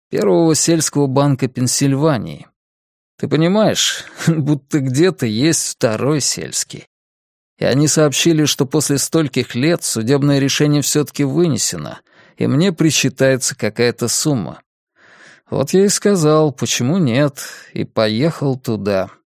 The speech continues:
Впервые за семь лет, с того момента, как в шестнадцать я окончил Мартенсбергскую городскую среднюю школу.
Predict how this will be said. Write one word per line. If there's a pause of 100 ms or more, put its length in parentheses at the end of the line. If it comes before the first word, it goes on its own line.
(400)
Впервые
за
семь
лет, (300)
с
того
момента,
как
в
шестнадцать
я
окончил
Мартенсбергскую
городскую
среднюю
школу.